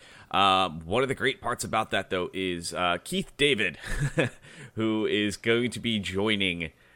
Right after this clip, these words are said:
The Flash, um, just for those two-parters, playing, uh, the voice of Solivar, um, who, who is kind of the, the, one of the nemesis to, uh, Gorilla Grodd, uh,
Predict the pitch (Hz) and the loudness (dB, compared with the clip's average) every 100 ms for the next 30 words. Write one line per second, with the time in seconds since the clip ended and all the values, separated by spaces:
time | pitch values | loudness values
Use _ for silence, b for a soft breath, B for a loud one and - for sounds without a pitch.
0 | b - - 95 95 87 85 - - - | b -8 -2 4 6 6 4 -2 -6 0
1 | 90 85 82 85 - 101 117 - - 127 | 2 4 2 -2 -10 -2 -2 -2 2 4
2 | 120 - 127 123 120 120 - - 104 107 | 4 0 0 0 0 -2 -6 -4 0 2
3 | 107 98 98 95 92 - 92 101 - 95 | 2 2 4 4 0 -4 -4 -2 -4 -2
4 | 98 90 175 170 117 82 71 73 b b | -2 0 0 2 0 -4 -6 -10 b b
5 | b - 90 87 82 80 - 92 95 92 | b 0 2 4 2 -4 -12 -8 -4 -4
6 | - 98 98 90 - 101 101 95 82 92 | -6 -6 -4 -4 -4 0 0 0 -2 -6
7 | 87 87 82 - - - 98 95 - 80 | -6 -6 -8 -14 -20 -6 -4 -4 -8 -12
8 | 90 - 143 147 113 98 92 87 - 73 | -12 -2 0 0 0 -2 -2 -4 -6 -10
9 | - - _ - 90 85 80 80 76 85 | -12 -16 _ -8 -6 -2 0 -2 -2 -8
10 | 80 78 80 76 73 73 76 80 | -8 -8 -8 -6 -8 -6 -4 -4